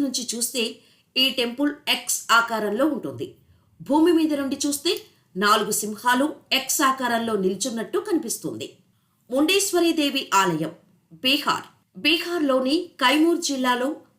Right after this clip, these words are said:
ముండేశ్వరీదేవి ఆలయం ఉంది. ఈ ఆలయం ఆరు వందల ఎనిమిది అడుగుల ఎత్తుగల కొండపైన ఉండగా, ఈ ఆలయం సుమారు రెండు వేల సంవత్సరాల నాటిదిగా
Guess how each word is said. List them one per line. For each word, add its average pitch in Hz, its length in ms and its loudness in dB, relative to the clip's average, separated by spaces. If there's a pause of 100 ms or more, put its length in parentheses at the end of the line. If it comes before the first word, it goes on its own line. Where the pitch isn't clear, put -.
ముండేశ్వరీదేవి 269 1040 -2
ఆలయం 208 420 2
ఉంది. 151 240 -4 (560)
ఈ 247 260 -2
ఆలయం 233 400 2 (400)
ఆరు 262 260 6
వందల 285 280 0
ఎనిమిది 262 480 -2
అడుగుల 233 280 2
ఎత్తుగల 226 500 -4
కొండపైన 226 600 -4
ఉండగా, 214 360 -6 (540)
ఈ 151 220 0
ఆలయం 240 400 2 (340)
సుమారు 277 520 2
రెండు 226 280 -2
వేల 302 220 2
సంవత్సరాల 269 580 0
నాటిదిగా 226 580 -4